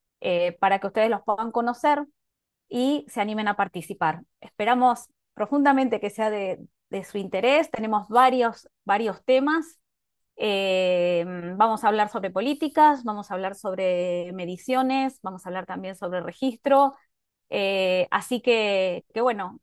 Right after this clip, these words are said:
eh, por mi lado también hablaré de, sobre un poco de capacitación y eventos. Así que sin mucho más que decir, tenemos una hora para compartir, sesenta minutos.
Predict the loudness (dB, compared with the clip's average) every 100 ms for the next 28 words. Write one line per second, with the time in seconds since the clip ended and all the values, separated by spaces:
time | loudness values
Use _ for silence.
0 | -8 -4 -2 -2 -4 -8 -8 -6 -4 2
1 | 2 2 -2 -2 -2 -2 -2 -2 -2 -4
2 | -2 0 0 -2 -2 0 -2 -4 -6 -8
3 | -8 -8 -4 -2 0 -2 0 0 0 _
4 | _ _ _ _ _ _ _ -4 -4 -2
5 | 0 4 4 4 4 2 2 0 -2 -2
6 | -2 -2 0 0 2 2 0 -12 _ _
7 | -2 0 0 0 0 0 0 -2 -4 -10
8 | -6 -4 -4 -2 -2 -2 -2 -2 -4 -6
9 | -6 -4 -4 -2 -2 0 0 0 -2